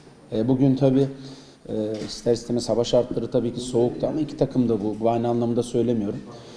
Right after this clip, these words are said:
E, oyun aslında dengeli gitti. İlk yarı özellikle topa sahip olduğumuz bölümlerde belki pa-, az pas hatası yapsak bizim için daha verimli geçebilirdi. Üretmekte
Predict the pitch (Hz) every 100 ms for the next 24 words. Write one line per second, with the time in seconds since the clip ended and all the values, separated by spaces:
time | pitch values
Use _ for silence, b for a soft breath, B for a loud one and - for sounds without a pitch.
0 | B B B - 127 - 156 175 180 156
1 | - 175 156 160 156 165 160 143 - 131
2 | - - 139 131 147 143 143 143 139 151
3 | 147 139 151 151 147 143 147 139 143 143
4 | 143 147 143 143 143 147 139 143 139 156
5 | 147 - - B B B B B B -
6 | - - 143 147 - 139 139 131 123 -
7 | 131 123 160 139 131 131 131 143 131 127
8 | 131 127 127 127 127 131 120 127 120 110
9 | - - - 127 135 139 131 - 139